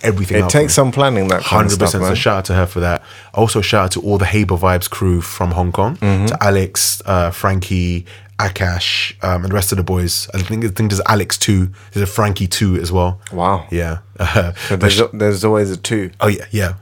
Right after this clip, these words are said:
Speaker 1: <laughs> But it was g-, th-, those guys were dope. Shout out to Cody and the rest of the team at Le Baron in Shanghai.
Speaker 2: Nice.
Speaker 1: Uh, shout out to Dean and the Dark and the Wax Crew in Singapore, and shout out to no one in Perth, 'cause no one kinda helped me there.
Speaker 2: No one helped you.
Speaker 1: No one helped me there,
Speaker 2: But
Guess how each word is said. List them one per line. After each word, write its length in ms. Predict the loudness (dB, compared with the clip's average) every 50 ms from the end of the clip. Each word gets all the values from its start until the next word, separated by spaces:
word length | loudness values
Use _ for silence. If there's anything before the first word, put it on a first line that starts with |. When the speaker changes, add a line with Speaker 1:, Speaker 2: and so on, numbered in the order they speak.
| -8 -4
Speaker 1:
<laughs> 920 | -4 -4 0 0 0 0 0 -2 -4 -4 -4 -6 -6 -4 -4 -4 -4 -2 0
But 120 | 0 2 2
it 40 | 2
was 140 | 2 2
g-, 260 | 2 2 2 2 2 2
th-, 220 | 2 2 2 4
those 180 | 4 2 2 4
guys 200 | 4 2 2 2
were 60 | 2
dope. 280 | 2 2 2 2 2 2
Shout 200 | 0 0 0 0
out 100 | 0 -2
to 300 | 0 0 2 2 2 0
Cody 420 | 0 0 2 2 2 4 4 2 2
and 80 | 4
the 40 | 2
rest 180 | 2 2 0 -2
of 80 | -2
the 60 | -2
team 280 | -2 -2 -2 -2 -2 -2 -2
at 140 | -2 -2 -2
Le 80 | -2 0
Baron 340 | 2 2 4 4 2 2 0
in 60 | 0
Shanghai. 520 | 0 0 0 0 2 2 2 2 2 0 -4 -8 -6
Speaker 2:
Nice. 340 | -2 0 0 0 0 0 0
Speaker 1:
Uh, 100 | 2 2
shout 180 | 4 2 2 0
out 40 | 0
to 60 | -2
Dean 240 | 0 0 2 2 2
and 80 | 2 2
the 40 | 4
Dark 220 | 4 2 2 2
and 100 | 2 2
the 40 | 2
Wax 180 | 2 0 0 -2
Crew 120 | -2 -2
in 40 | 0
Singapore, 540 | 0 0 -2 -2 -2 0 0 0 0 0 -4 -10 -20 -20 -20 -20 -12 -6
and 140 | -4 -2 2
shout 180 | 2 2 2
out 60 | 2 0
to 80 | 0
no 180 | 0 2 2 2
one 140 | 2 2 0
in 100 | 0 0
Perth, 380 | 0 0 0 -2 -6 -14 -16 -8
'cause 260 | -6 -6 -4 -4 -2
no 120 | -2 0
one 180 | 0 -2 -2 -4
kinda 160 | -4 -4 -4
helped 160 | -4 -4 -6
me 60 | -8
there. 140 | -8 -8 -4 0
Speaker 2:
No 160 | 2 2 4
one 140 | 4 4 2
helped 340 | 2 2 0 0 -2 -4 -2
you. 60 | 0
Speaker 1:
No 60 | 2
one 100 | 4 4
helped 140 | 2 2 0
me 40 | -4
there, 120 | -6 0 2
Speaker 2:
But 100 | 4